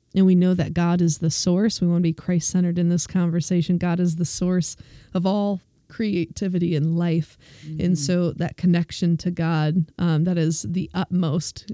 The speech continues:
Speaker 1: you know,
Speaker 2: Right.
Speaker 1: gateway
Speaker 2: Yes. <laughs>
Speaker 1: to that.
Speaker 2: For sure.
Speaker 1: But, but what other tips would you give for inspiration, um, Linda?
Speaker 2: Well, one thing I think is really important is to stay connected with your Christian friends.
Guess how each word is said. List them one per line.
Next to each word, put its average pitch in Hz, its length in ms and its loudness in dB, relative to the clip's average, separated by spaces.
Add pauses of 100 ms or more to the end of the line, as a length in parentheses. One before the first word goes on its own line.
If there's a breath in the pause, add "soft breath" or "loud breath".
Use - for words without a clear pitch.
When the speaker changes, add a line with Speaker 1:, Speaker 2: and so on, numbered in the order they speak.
Speaker 1:
you 180 140 0
know, 165 140 0
Speaker 2:
Right. 160 240 -6
Speaker 1:
gateway 160 760 0
Speaker 2:
Yes. 175 240 -4
<laughs> - 20 -6
Speaker 1:
to 185 80 4
that. 170 320 -2
Speaker 2:
For 113 80 -8
sure. - 280 -12
Speaker 1:
But, 247 300 0
but 214 260 0
what 269 180 2
other 285 420 2 (240)
tips - 460 -2
would 190 200 -4
you 202 140 -2
give 175 500 -2
for 180 180 -6
inspiration, 175 1300 -2
um, 180 460 -4 (100)
Linda? 180 560 -2 (360)
Speaker 2:
Well, 202 180 -4
one 262 260 0
thing 180 200 -2
I 160 100 0
think 165 160 -6
is 117 160 -6
really 135 280 -2
important 131 580 -6
is 120 220 -12
to - 120 -14
stay 202 360 -8
connected 131 540 -4
with 104 160 -8
your 92 120 -10
Christian 101 500 -10
friends. 104 560 -8